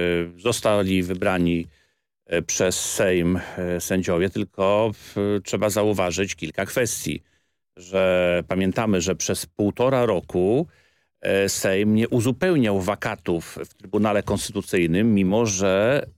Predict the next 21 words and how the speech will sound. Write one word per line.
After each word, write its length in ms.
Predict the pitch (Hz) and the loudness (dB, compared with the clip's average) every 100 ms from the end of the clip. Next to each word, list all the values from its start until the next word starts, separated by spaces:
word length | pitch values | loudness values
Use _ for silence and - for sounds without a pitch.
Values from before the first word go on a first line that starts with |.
| - | -6
powinien. 560 | 120 131 123 87 65 58 _ _ _ _ _ | -2 2 2 0 -2 -8 _ _ _ _ _
E, 340 | 98 98 95 | 0 2 2
przez 380 | - - 101 - | 0 -2 -2 -2
półtora 520 | 113 104 120 131 123 | -2 0 0 2 2
roku, 760 | 117 90 - 101 107 127 143 123 - | 0 -2 0 2 4 2 0 -2 -2
e, 40 | 101 101 101 101 101 101 92 _ _ _ _ _ - | 0 2 2 2 2 2 -2 _ _ _ _ _ -4
nie 120 | 110 | -2
byli 300 | 107 127 120 | 0 2 2
uzupełniani 680 | 113 110 101 107 110 107 107 | 2 -2 0 2 2 2 0
sędziowie, 560 | - 107 98 82 95 | 0 2 2 2 2
natomiast, 920 | 131 120 110 95 87 95 135 139 - - | 0 0 0 2 2 0 0 -4 -6 0
e, 540 | 110 107 104 101 95 | 2 4 2 2 2
od 180 | 101 110 _ - 104 92 | 0 -4 _ -4 -4 -2
ponad 360 | 107 120 117 90 | -2 0 -2 -4
dwóch 360 | 87 101 135 | -4 -2 0
lat, 500 | 113 82 90 110 - 110 | 0 0 -2 -4 -4 0
e, 240 | 104 101 | 2 0
premier 480 | - 107 113 113 98 | -2 -2 2 2 0
Donald 400 | 107 104 101 87 | 0 0 -2 -2
Tusk, 380 | 90 101 - _ - | -2 -2 -4 _ -2
e, 280 | 113 110 | 0 2